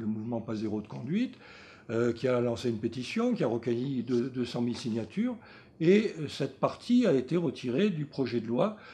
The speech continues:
qui a été voté en deux mille sept. Mais donc ça illustre bien effectivement qu'aujourd'hui on est dans une société qui a tendance à caricaturer les choses et à surresponsabiliser les parents.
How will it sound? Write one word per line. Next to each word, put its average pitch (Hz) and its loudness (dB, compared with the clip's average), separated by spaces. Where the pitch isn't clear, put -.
qui 143 -4
a 131 2
été 127 -4
voté 123 -2
en 180 0
deux 151 -2
mille 123 -4
sept. - -8
Mais 147 -2
donc 202 2
ça 190 8
illustre 208 8
bien 233 4
effectivement 175 0
qu'aujourd'hui 180 0
on 160 -2
est 214 2
dans 151 6
une 165 6
société 190 2
qui 147 0
a 143 4
tendance 165 2
à 143 -2
caricaturer 143 -2
les 123 0
choses 175 0
et 175 6
à 156 0
surresponsabiliser 156 -2
les 127 -2
parents. 113 -8